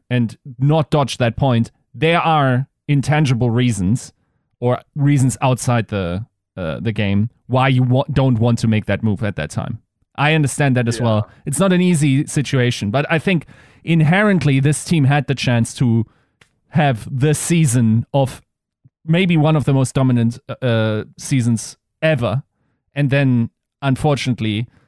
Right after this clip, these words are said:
Speaker 1: they don't
Speaker 2: They
Speaker 1: make the
Speaker 2: botched it.
Speaker 1: cr-, yeah,
Speaker 2: Yeah.
Speaker 1: the, the crucial substitution. But in general, and this is why I kind of hate the new, uh, format. I thought it, what, what, when I voted for Coach of the Year, I didn't actually vote for the head coach.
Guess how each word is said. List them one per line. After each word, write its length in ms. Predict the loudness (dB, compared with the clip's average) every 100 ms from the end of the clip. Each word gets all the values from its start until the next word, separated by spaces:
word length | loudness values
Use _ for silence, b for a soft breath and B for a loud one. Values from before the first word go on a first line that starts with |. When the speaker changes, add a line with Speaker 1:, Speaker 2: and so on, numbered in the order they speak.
| b _
Speaker 1:
they 140 | -2
don't 260 | 0 0 2
Speaker 2:
They 60 | 2
Speaker 1:
make 100 | 0
the 80 | 2
Speaker 2:
botched 240 | 0 -2 -8
it. 60 | -20
Speaker 1:
cr-, 120 | -8
yeah, 240 | -2 -2 -2
Speaker 2:
Yeah. 60 | -2
Speaker 1:
the, 160 | -2 0
the 160 | 0 -2
crucial 400 | 0 0 2 0
substitution. 720 | -2 -4 -4 -2 -2 -2 -6 _ _ _ _ _ _ -20 -4
But 180 | -4 0
in 140 | 2 2
general, 420 | 2 2 2 -2 b -2
and 100 | 0
this 140 | 2
is 140 | 2
why 320 | 2 2 2 2
I 140 | 0
kind 260 | 0 0 0
of 100 | -2
hate 260 | -8 -4
the 80 | 0
new, 480 | 2 2 2 0 -2 _ _ _ _ _ _
uh, 60 | -16
format. 640 | -4 0 0 0 -2 -8 -18 -20 -20 _ _ _ _ _ -16 -6
I 180 | 0 0
thought 320 | 0 0 0 0
it, 160 | -2 -4 -8
what, 280 | -4 -2 -2
what, 340 | -2 -2 0
when 160 | -2 0
I 200 | 0 2
voted 340 | 2 2 0
for 120 | 0
Coach 280 | 0 0 0
of 80 | -2
the 100 | -2
Year, 320 | 0 0 0 b b b -2
I 120 | 2
didn't 280 | 2 2 0
actually 300 | -2 -2 -2
vote 220 | -2 -2
for 80 | -2
the 80 | 0
head 180 | 0 0
coach. 260 | -2 0